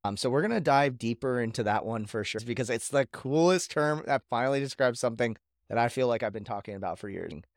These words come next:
Data is gonna continue to be extremely important. So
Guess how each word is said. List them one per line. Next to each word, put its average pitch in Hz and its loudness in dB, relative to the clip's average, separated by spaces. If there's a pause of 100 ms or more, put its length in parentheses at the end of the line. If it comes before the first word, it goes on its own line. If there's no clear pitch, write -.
Data 143 8
is 120 -2
gonna 117 -2
continue 143 -6
to 127 -8
be 107 -8
extremely 110 -8
important. 80 -6
So 104 2